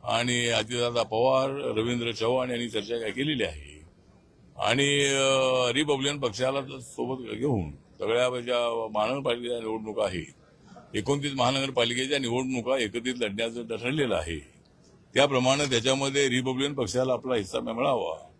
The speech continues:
अनेक ठिकाणी रिपब्लिकन पक्षाची ताकद अनेक शहरामध्ये आहे, त्यामुळे रिपब्लिकन पक्षाला का-, काही जागा मि-, मिळाल्या पाहिजे या दृष्टिकोनातूनही मी, अ, अ, प्रयत्न क-, करणार आहे.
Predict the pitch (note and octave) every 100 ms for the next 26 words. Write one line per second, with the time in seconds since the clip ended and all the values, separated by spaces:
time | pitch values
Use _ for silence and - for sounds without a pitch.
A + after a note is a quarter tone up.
0 | - - - - - - B2 D3+ A#2+ B2
1 | C#3 C#3 B2+ C3 C3 C3 C3+ A#2+ G2+ C3
2 | C3 B2 A2+ B2+ A#2+ A2+ A#2+ A#2+ G#2+ A2
3 | A#2 A#2+ B2+ C#3 G2 D2 C#2+ - - _
4 | - _ A2 A2 A#2+ A#2 C#3 C3+ A#2+ C3
5 | C3+ A2+ F#2+ A#2+ C3 C#3 A#2+ A2+ A2+ A#2+
6 | A#2 A#2+ A#2 A#2 C#3 B2+ A2+ G#2 G#2+ G2
7 | D#2+ D2 - - - - - A2+ B2 A2
8 | A#2+ A2+ A#2 A#2 C3+ C3 B2 B2+ A#2+ B2
9 | A#2+ A#2 A2+ A2 A2 A2 - - - -
10 | - G#1 G1+ - G2+ - - - G#2+ A2
11 | G#2+ G#2+ G#2 G2 A#2+ B2 A#2+ C3